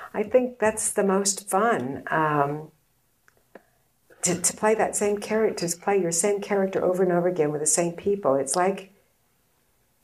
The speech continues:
it's, it becomes so much more easy. And I think the acting gets really, um, very natural that way too.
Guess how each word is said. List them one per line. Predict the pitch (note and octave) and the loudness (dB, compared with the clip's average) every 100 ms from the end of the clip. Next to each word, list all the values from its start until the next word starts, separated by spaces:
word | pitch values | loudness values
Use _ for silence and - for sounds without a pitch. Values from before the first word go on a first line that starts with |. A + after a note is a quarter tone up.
| _ | _
it's, | F#3+ F#3+ F3+ | 0 0 2
it | G3 G3+ | 2 2
becomes | G#3+ B3 C4+ | 0 -2 0
so | C4 B3+ | 0 2
much | A#3+ A3+ | 0 -2
more | G#3+ G3+ G3 | -2 -2 0
easy. | G#3+ B3 D3 B2 B2+ - - - | 0 0 0 -2 -6 -16 -20 -12
And | G3 A#3+ | -4 -2
I | C4 | 0
think | F4+ - | -2 0
the | G#4+ | 0
acting | G3+ B3 B3 F3 D3 | 2 0 0 -2 0
gets | D3 - - | -2 0 0
really, | D#3 C3 B2+ B2+ - | 0 0 0 -4 -2
um, | D3 B2 A#2 B2+ B2+ - _ _ _ _ _ _ _ _ | 2 2 0 -4 -10 -18 _ _ _ _ _ _ _ _
very | - F3+ F3 | -2 0 0
natural | E3 D3+ D#3 E3 C#3 | -2 -4 -4 0 2
that | D3 C#3 | 2 2
way | D3+ D3 | 2 0
too. | C#3+ F#3 D3 C3 - | 0 2 2 2 -6